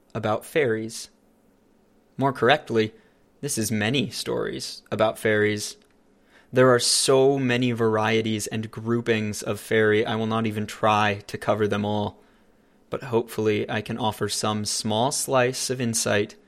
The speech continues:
into these rich stories. Fairy stories are a mirror. Fairies are exaggerated versions of us,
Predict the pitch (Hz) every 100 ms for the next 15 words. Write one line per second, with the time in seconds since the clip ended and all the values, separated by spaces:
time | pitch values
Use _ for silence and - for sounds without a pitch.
0 | _ _ - 104 107 107 101 110 107 110
1 | - - - 110 107 101 101 101 - _
2 | _ _ _ _ _ _ _ _ _ _
3 | - - 135 156 160 - 120 120 120 120
4 | - 110 107 104 101 104 101 101 104 -
5 | _ _ _ _ _ _ _ - - 117
6 | 120 117 120 113 110 107 110 110 113 123
7 | 123 123 110 110 113 113 117 107 135 -
8 | - - -